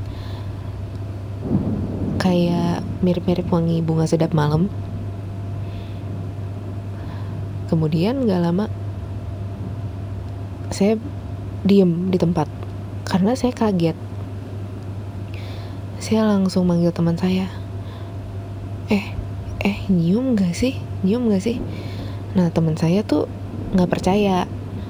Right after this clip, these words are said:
karena pasti dipikir saya bohong lagi nih mau ngerjain. Terus dia bilang, "Enggak, Kay, nggak nyium." Pas kita jalan lagi, tiba-tiba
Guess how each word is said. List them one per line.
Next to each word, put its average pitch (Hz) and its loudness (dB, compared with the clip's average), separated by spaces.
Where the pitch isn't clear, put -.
karena 190 4
pasti 226 2
dipikir 185 4
saya 214 4
bohong 165 6
lagi 196 4
nih 185 4
mau 175 2
ngerjain. 175 2
Terus 202 0
dia 196 2
bilang, 220 0
"Enggak, 185 4
Kay, 269 4
nggak 180 4
nyium." 180 2
Pas 175 0
kita 170 4
jalan 165 4
lagi, 165 2
tiba-tiba 196 4